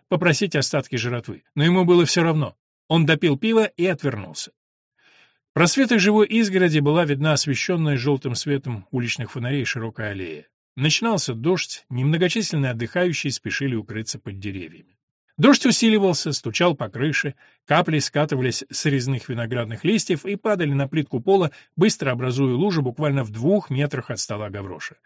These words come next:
Запахло мокрой пылью. Спортсмены заняли столик, к ним тут же выскочил взволнованный Леша. «Ну, что твой хозяин?» — спросил парень в малиновом пиджаке. «Будет платить по-хорошему?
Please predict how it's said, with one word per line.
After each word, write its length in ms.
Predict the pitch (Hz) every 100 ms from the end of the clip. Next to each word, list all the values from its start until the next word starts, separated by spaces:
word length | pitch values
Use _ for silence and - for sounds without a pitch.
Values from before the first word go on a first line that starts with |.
| _ -
Запахло 680 | 107 120 - 175 180 156 127
мокрой 420 | 117 123 110 101
пылью. 380 | 113 95 85 - _ _ _ _ _ _ -
Спортсмены 720 | - - 202 - 277 240 185
заняли 400 | 160 190 175 165
столик, 640 | 156 - 254 220 - - -
к 60 |
ним 240 | 190 226 151
тут 180 | 202
же 160 | 135 147
выскочил 480 | 156 156 151 - 135
взволнованный 720 | 107 117 127 131 127 120 120
Леша. 420 | 117 98 - - _ _ _ _ _ _ _ _ _ 110
«Ну, 240 | 156 165 147
что 280 | - 185
твой 240 | 160 165 147
хозяин?» — 500 | 156 143 151 120 101
спросил 500 | - 117 117 139 113
парень 320 | 156 147 120
в 20 |
малиновом 420 | 117 131 120 117 110
пиджаке. 520 | 110 120 113 101 - _ _ _ _ -
«Будет 380 | 123 190 185 151
платить 420 | 156 151 151 131
по-хорошему? 720 | 117 - 123 110 - 90